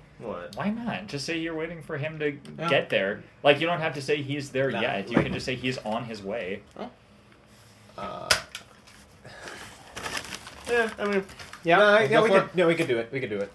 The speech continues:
Speaker 4: I'll, um,
Speaker 1: yeah,
Speaker 4: I,
Speaker 1: I'm gonna walk down
Speaker 4: if he, if
Speaker 1: with
Speaker 4: he
Speaker 1: him.
Speaker 4: Yeah.
Speaker 3: They kinda straighten up as you approach and like, "Oh, uh, hello, Mister Harris."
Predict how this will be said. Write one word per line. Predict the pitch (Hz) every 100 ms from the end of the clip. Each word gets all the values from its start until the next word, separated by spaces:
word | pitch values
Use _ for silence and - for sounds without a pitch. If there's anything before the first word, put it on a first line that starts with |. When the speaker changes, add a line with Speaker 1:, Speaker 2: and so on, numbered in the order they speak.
| -
Speaker 4:
I'll, | 127 131 - - 127
um, | 123 -
Speaker 1:
yeah, | 180 147 139
Speaker 4:
I, | 143
Speaker 1:
I'm | 170
gonna | 165
walk | 160 143 139
down | 127 117 123
Speaker 4:
if | 147
he, | 151 151
if | 143
Speaker 1:
with | 123
Speaker 4:
he | 127
Speaker 1:
him. | 135 123 135 - - - -
Speaker 4:
Yeah. | 151 131 113 - - - - - - - -
Speaker 3:
They | 190 185
kinda | 185 165
straighten | - 160 151
up | 156 - - -
as | 143
you | 131 135
approach | 131 143 135
and | 139
like, | 123 -
"Oh, | 254 - - - - - -
uh, | 139
hello, | 185 262 180 117 - - - - - - - - - - - -
Mister | 131 - 117 101 104
Harris." | 131 175 320 -